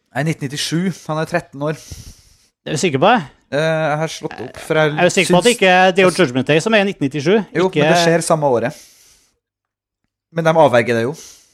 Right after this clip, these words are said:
Speaker 2: Er du sikker på at handlingen i Terminator to er satt til nitten nittisju?
Speaker 1: Han skal i hvert fall, ifølge Wikipedia, så er han tretten år, eh, blitt han John Connor når vi møter han i Terminator to, og da er jo det
Speaker 2: Ah.
Speaker 1: minst i nitten nittisju.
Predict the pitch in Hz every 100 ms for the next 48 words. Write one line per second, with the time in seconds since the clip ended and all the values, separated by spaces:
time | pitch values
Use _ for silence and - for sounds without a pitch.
0 | _ _ _ _ _ _ _ _ _ _
1 | _ _ - 151 180 156 165 226 220 254
2 | 185 127 143 170 160 160 156 160 143 135
3 | 143 151 147 151 143 143 131 139 139 143
4 | 202 - _ 147 147 - 127 147 151 -
5 | 139 143 143 139 135 127 131 110 120 135
6 | 127 127 143 - 113 117 131 139 135 135
7 | 127 131 - 120 117 110 104 90 101 104
8 | 110 104 - 101 98 101 98 107 110 117
9 | _ - 123 117 110 110 110 107 104 95
10 | 107 123 135 156 170 165 123 147 139 -
11 | 120 113 110 107 110